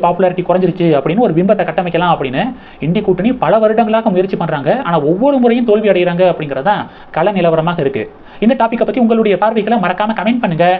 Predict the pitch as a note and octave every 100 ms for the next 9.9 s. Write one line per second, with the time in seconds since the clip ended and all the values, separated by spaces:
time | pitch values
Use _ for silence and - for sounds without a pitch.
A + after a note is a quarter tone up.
0 | - - F3+ F#3 B3+ A3 A3 A#3 G3 F3+
1 | A#3 F#3 G3 G#3+ G#3 F#3+ F3+ F#3 F3 B3
2 | F3+ F3+ G3+ A3+ A3 F3 F3+ F3 G3 B3
3 | - - F3+ - C4 B3 G3+ D3+ B2 A2
4 | - - E3+ A3+ D4 G#3+ F3+ F#3+ F#3+ F3+
5 | F3 - G#3+ G#3 F3 F3+ D#3+ F3 E3 F3+
6 | F3 D3+ D3 C4+ - - - F3 G#3+ A3
7 | F#3 E3 A3 A3 F#3 D#3+ F3+ F#3+ F3+ F3
8 | F#3 F#3+ - E3 D3+ D#3+ E3+ C3+ B2 A#3
9 | - - - F3 A#3+ A3 - G#3+ A#3